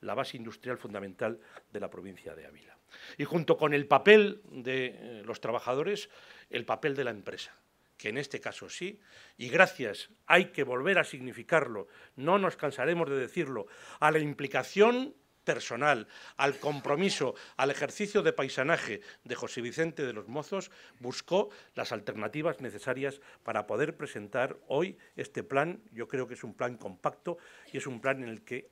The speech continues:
hoy sí podemos aquí hablar de futuro y de compromisos, de compromisos ya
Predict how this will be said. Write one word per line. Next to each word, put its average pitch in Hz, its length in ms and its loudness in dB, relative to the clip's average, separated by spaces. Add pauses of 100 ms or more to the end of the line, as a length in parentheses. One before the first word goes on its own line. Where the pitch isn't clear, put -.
hoy 196 280 -2
sí - 400 -10
podemos 131 380 -6
aquí 120 240 -10
hablar 139 320 -2 (240)
de 113 100 -10
futuro 180 460 2 (320)
y 135 100 -10
de 120 160 -4
compromisos, 101 760 -12
de - 120 -8
compromisos 123 580 -6
ya 143 160 -2